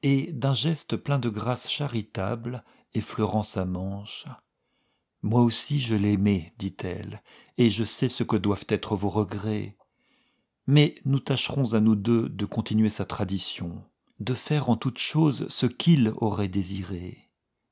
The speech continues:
Ce sera, n'est-ce pas, la meilleure manière d'honorer sa mémoire ? »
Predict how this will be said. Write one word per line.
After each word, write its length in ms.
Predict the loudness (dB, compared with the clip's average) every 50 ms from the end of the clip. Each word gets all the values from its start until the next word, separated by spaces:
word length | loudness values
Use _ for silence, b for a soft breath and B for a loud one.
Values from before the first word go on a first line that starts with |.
| _ -16
Ce 180 | -10 -6 -6 -4
sera, 480 | -4 -2 0 0 2 4 6 6 6
n'est-ce 280 | 6 4 0 0 -4 -4
pas, 460 | 2 4 4 4 4 2 -4 -10 -6 -2
la 120 | 0 2
meilleure 440 | 4 4 4 6 6 6 6 4 4
manière 420 | 2 2 4 4 6 6 6 6 4
d'honorer 340 | 2 2 2 0 -2 -4
sa 180 | -4 -2 -2 0
mémoire ? » 720 | 0 0 0 0 -2 -2 -4 -4 -8 -10 -14 -18 -20 -20 -20